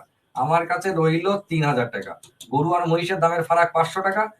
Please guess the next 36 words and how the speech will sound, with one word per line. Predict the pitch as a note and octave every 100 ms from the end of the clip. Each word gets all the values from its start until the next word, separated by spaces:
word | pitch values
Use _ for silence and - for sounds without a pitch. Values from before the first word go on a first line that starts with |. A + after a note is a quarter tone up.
| _ -
পাঁচশো | D3 D3+ E3
টাকা | D#3+ D#3+
দিয়ে | D#3
ভাগ | C#3 D3+
করে | F3
দিলাম | F3+ F#3
ছয় | - D#3+ D3
উত্তর, | B2+ A2+ G2+
যেটা | D3 D3+
পেলাম। | G#3 G#3 - - - _ _ D3
এই | F#3
যে | G3+ -
ছয়, | E3+ D3 -
ছয়টা | - E3 E3+
হচ্ছে | F3+ F3
মহিষ। | E3+ B2+ B2+ - - _ _ _ D3
কেন? | D3+ G#3+ A3+ _ _
কারণ | D#3+ E3+ E3+
ওই | G3+
যে | A#3
উত্তর | A#3 G3+
হয়ে | A3+
গেল, | F#3+
আর | F#3+
কিছু | A3 A3
নয়। | E3+ -
ছয়টা | - F3 F#3+
মহিষ, | F#3 G3+ -
ছয় | G3 F#3+
যদি | G3
মহিষ | F3+ G#3+
কোথায় | A3 G#3+ F#3
আছে? | F3
অপশনে | - G3+
উত্তর, | G3+ G3+ A3+
অপশনে। | G#3+ - G#3+